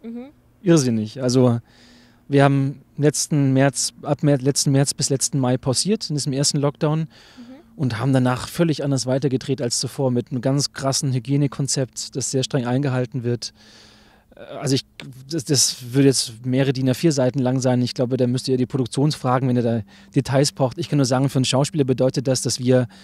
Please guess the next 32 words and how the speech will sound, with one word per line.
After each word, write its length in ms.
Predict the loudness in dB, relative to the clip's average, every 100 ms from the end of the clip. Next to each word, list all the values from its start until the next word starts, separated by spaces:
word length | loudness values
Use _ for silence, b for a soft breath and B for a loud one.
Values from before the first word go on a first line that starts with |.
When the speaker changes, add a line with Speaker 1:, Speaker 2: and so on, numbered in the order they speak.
| B B B B _
Speaker 2:
mit 180 | -4 -2
Maske 300 | 0 0 -2
proben, 500 | -2 0 2 0 -6 -12 _ _ -18
Speaker 1:
Mhm. 260 | -14 -10
Speaker 2:
dass 200 | -4 -2
wir 140 | 0 0
alle 220 | 2 2
zweimal 320 | 2 2 4
die 80 | 0
Woche 160 | -2 -6
getestet 420 | -2 -2 -2 -4
werden, 560 | -2 0 -2 -4 -6 -8
ähm, 440 | -2 0 0 -2 -6 b b b b b b b b _
was 380 | -16 -2 0 0
eben 180 | 0 0
schwierig 320 | 4 4 6
ist, 120 | 4
mit 100 | 2
Maske 300 | 2 2 0
zu 100 | -2 -4
proben, 260 | 0 2
weil 60 | 2
du 60 | 2
siehst 280 | 0 -2
nicht, 160 | -4 -2
was 140 | -2
dein 140 | 0 -4
Spielpartner 560 | -2 -4 0 -2 -2
zum 180 | -2 -4
Teil 160 | -2 -2
macht. 320 | -2 -4 -8
Speaker 1:
Ja. 240 | -10 -10